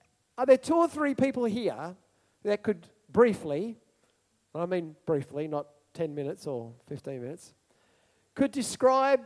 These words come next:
the new birth that they had in Christ?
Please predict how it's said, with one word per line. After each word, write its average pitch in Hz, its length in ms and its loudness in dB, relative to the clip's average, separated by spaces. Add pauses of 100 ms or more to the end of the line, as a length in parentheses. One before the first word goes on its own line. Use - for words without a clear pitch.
(200)
the 208 80 -4
new 214 240 0
birth 185 560 2
that 170 120 -4
they 160 180 0
had 160 200 -4
in 147 120 -10
Christ? - 600 -10